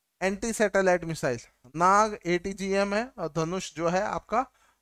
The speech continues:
बैलिस्टिक मिसाइल है। तो टू थ-, टू फ़ोर, ओके,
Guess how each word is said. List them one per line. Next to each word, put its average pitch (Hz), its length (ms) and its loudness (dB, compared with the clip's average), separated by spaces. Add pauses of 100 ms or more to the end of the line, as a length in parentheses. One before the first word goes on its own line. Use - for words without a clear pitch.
(140)
बैलिस्टिक 160 440 0
मिसाइल 143 360 -2
है। 127 60 -2
तो 127 140 -8
टू 226 540 -8 (140)
थ-, 147 880 -8
टू 196 320 -10
फ़ोर, 170 500 -4 (840)
ओके, 170 220 -4